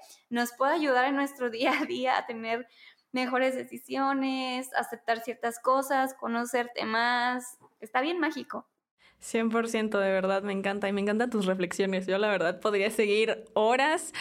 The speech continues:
Speaker 2: pero, eh, ya vamos a terminar. No sé cómo en qué momento se fue tanto, entonces solo me gustaría que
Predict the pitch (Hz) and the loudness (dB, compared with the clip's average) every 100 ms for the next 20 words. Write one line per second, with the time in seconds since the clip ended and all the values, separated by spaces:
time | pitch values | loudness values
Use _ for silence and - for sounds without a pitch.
0 | - - - - 277 294 294 269 285 - | -8 -8 -4 2 4 4 4 4 4 4
1 | 226 214 214 214 247 233 226 208 196 190 | 2 2 2 2 2 0 0 0 0 0
2 | 196 214 226 262 269 - 208 208 220 233 | 2 2 2 0 -2 -2 -2 0 0 2
3 | 208 196 202 208 208 220 202 196 190 196 | 2 0 0 0 0 -2 0 0 0 0
4 | 196 226 240 226 208 214 247 294 277 202 | 2 0 0 0 0 2 2 2 2 2
5 | 202 180 185 196 214 220 233 | 0 0 0 0 -2 0 -2